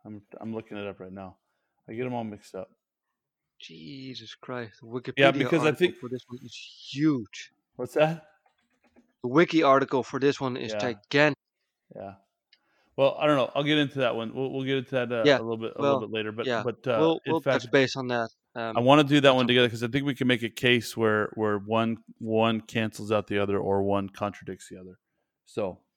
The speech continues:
Speaker 2: All right.
Speaker 1: yeah,
Speaker 2: Yeah,
Speaker 1: I'd like to
Speaker 2: I
Speaker 1: do those
Speaker 2: think
Speaker 1: two together at the same time if we can.
Speaker 2: that would be really interesting.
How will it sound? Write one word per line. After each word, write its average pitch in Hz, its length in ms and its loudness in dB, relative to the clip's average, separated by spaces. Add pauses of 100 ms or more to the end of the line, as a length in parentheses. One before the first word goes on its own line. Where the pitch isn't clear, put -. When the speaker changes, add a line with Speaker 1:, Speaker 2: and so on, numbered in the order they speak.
Speaker 2:
All 139 60 -2
right. 127 260 0 (500)
Speaker 1:
yeah, 131 160 0
Speaker 2:
Yeah, 123 60 4
Speaker 1:
I'd 113 80 0
like 135 120 0
to 147 60 0
Speaker 2:
I - 40 -2
Speaker 1:
do 131 100 0
those 127 220 2
Speaker 2:
think - 80 -16
Speaker 1:
two 127 100 -4
together 110 260 -2
at - 80 -8
the - 40 -20
same 104 140 -14
time 104 180 -12
if - 60 -20
we - 80 -20
can. 98 200 -16 (1400)
Speaker 2:
that 196 160 0
would 160 120 -2
be 135 120 2
really 131 300 0
interesting. 120 560 -12